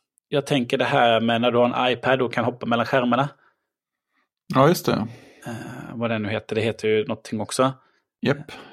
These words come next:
Speaker 1: Så det skulle kunna vara en funktion, och framförallt då kanske om du vill använda din telly som, eh, video con-, eh, continuous camera. Om du vill använda
Speaker 2: Ja.
Speaker 1: den, om den funkar, så är det något kanske som du skulle vilja använda.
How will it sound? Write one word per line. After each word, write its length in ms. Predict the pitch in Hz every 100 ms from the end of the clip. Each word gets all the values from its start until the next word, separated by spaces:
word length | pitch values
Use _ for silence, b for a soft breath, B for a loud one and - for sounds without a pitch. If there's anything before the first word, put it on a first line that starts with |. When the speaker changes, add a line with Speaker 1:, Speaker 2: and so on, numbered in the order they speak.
| B
Speaker 1:
Så 120 | -
det 260 | 143 156 170
skulle 180 | 180 175
kunna 200 | 165 151
vara 120 | 147
en 60 |
funktion, 720 | 120 135 123 151 143 156 175 185 -
och 320 | - 139 - -
framförallt 440 | - - 127 113
då 220 | - 165 151
kanske 280 | 151 127 139 _ _ _
om 160 | - 135
du 180 | 127 131
vill 200 | 131 131
använda 560 | 127 127 120 117 123
din 380 | 113 127 120 117 - _ _ _ _ -
telly 400 | 143 117 117 117
som, 400 | - 120 113 117
eh, 280 | 120 127 131 120
video 460 | 135 120 123 113 - b b b b b b _ -
con-, 400 | - 147 139 139 120 139 135
eh, 60 | 135
continuous 480 | - 135 139 127 131
camera. 360 | 143 110 127 131 b b b _ _ -
Om 80 | 156
du 80 | 135
vill 100 | 135
använda 240 | 131 143
Speaker 2:
Ja. 40 | - 127
Speaker 1:
den, 300 | 160 202 208 -
om 200 | - 156
den 200 | 143 131 135
funkar, 680 | - 165 170 - 131 131 151
så 160 | -
är 40 | 143
det 80 | 131
något 240 | 131 -
kanske 240 | 131 120
som 180 | 127 123
du 80 | 117
skulle 260 | - - 113
vilja 180 | 120
använda. 420 | 120 117 104 123